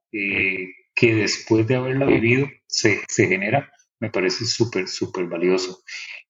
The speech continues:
Eh, Meche, eh, desde ya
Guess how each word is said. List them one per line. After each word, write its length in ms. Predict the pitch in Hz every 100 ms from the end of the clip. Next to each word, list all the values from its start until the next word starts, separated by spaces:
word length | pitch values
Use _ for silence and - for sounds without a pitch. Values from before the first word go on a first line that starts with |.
| _
Eh, 420 | 110 104 104 104
Meche, 380 | 107 120 - 156
eh, 760 | 92 - - _ 113 104 101 - _ _ _ _ _ _ _ _ _ _ _ _ _
desde 680 | 123 120 123 107 95 104 101
ya 460 | 113 139 - -